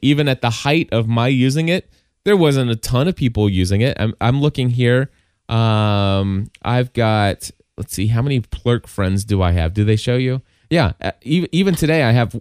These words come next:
only one hundred and thirty Plurk friends. But with a hundred and thirty Plurk friends, you can have some, even, I, I'd say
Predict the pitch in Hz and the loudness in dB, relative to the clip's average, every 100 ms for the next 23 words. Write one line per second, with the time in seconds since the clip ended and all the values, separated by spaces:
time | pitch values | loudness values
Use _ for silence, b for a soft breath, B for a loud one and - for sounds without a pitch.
0 | - 127 120 110 117 120 123 123 107 104 | -2 0 2 2 2 2 2 0 -2 -2
1 | 123 131 117 107 104 _ _ - 151 151 | 0 2 2 0 -4 _ _ -2 -2 -2
2 | - 95 80 - - - _ _ _ _ | -4 -4 -4 -6 -14 -16 _ _ _ _
3 | 131 123 - 110 113 120 120 131 147 127 | 2 2 -2 -2 0 2 2 2 2 0
4 | 139 139 131 - - 175 - - 113 107 | 0 2 0 -2 0 0 -2 -2 0 0
5 | 107 120 165 156 147 147 139 131 123 - | 0 0 2 2 2 0 -2 -2 -4 -6
6 | 104 214 - - 160 117 165 - | -2 -2 -2 -6 -6 -4 -6 -4